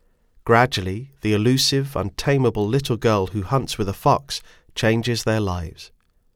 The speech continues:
Includes a retelling of the Russian folk tale The Snow Maiden by Arthur Ransome,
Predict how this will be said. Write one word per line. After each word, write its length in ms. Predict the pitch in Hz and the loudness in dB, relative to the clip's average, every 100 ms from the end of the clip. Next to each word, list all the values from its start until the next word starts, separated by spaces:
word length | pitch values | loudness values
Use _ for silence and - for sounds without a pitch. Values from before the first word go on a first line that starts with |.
| _ _ _ _ - | _ _ _ _ -6
Includes 440 | 127 143 147 139 | -4 2 4 4
a 40 | |
retelling 560 | 127 151 156 - 104 101 | 4 4 2 0 0 2
of 80 | 101 | 0
the 80 | 104 | 2
Russian 380 | 127 - 110 | 2 2 -2
folk 320 | 101 139 135 - | 0 0 0 -2
tale 300 | 101 127 92 | -6 -6 -4
The 100 | 107 | -2
Snow 320 | - 127 120 | 2 4 4
Maiden 480 | 95 87 82 82 - | 0 -4 -8 -12 -8
by 160 | 90 92 | -4 0
Arthur 340 | 104 101 101 | 2 2 -2
Ransome, 520 | 110 117 - - 98 | -2 -4 -6 -10 -16